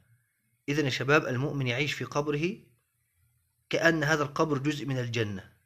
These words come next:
أو قطعة من الجنة يعيش فيها، فيبقى منعما فيه إلى يوم البعث والنشور، يعيش يا شباب في هذه الحالة أو في هذه الجنة في قبره إلى يوم القيامة. ويقال له: "انظر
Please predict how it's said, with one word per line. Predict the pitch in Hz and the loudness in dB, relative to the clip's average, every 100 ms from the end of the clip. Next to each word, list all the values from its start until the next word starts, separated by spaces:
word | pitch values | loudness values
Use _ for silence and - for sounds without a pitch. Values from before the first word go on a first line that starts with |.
| _ _ _ _ - | _ _ _ _ -8
أو | 117 | -8
قطعة | 113 165 160 127 | -2 -2 0 -2
من | 127 | -2
الجنة | 120 139 127 | 0 0 2
يعيش | 117 123 117 | 2 0 -2
فيها، | - 104 92 - _ _ _ _ _ _ _ _ | -6 -8 -10 -20 _ _ _ _ _ _ _ _
فيبقى | - 139 135 151 190 185 160 | 4 6 6 6 4 4 -2
منعما | 151 151 135 151 135 123 113 110 | 0 2 2 2 0 -2 -6 -10
فيه | - 180 180 170 190 196 156 | -8 -4 -2 0 -2 -2 -2
إلى | 156 147 143 | 2 2 2
يوم | 170 170 160 | 2 0 -2
البعث | 131 135 156 151 170 | 0 0 0 0 0
والنشور، | 175 175 156 139 101 - | 0 0 -4 -6 -8 -6
يعيش | 127 156 156 | -4 -2 -2
يا | 123 | -6
شباب | 120 135 120 | -6 -6 -6
في | - 123 | -6 -6
هذه | 127 135 117 | -2 -2 -2
الحالة | 113 131 139 160 180 - - | -4 -4 -2 -4 -8 -18 -12
أو | 110 | -12
في | 110 123 | -8 -4
هذه | 143 139 | -2 -2
الجنة | 131 131 147 160 165 | -4 -6 -6 -6 -8
في | 135 | -8
قبره | 127 143 156 156 185 226 226 - _ _ - | -6 -6 -4 -4 -2 -4 -8 -20 _ _ -2
إلى | 143 139 | 4 6
يوم | 156 170 | 4 4
القيامة. | 170 165 151 98 98 113 _ _ _ _ _ _ - - | 0 2 2 2 -4 -16 _ _ _ _ _ _ -20 -4
ويقال | 131 151 156 190 202 175 156 | 6 8 8 8 8 8 4
له: | 170 170 180 196 - | 2 4 4 4 4
"انظر | 185 180 147 151 208 220 | 2 2 2 4 6 6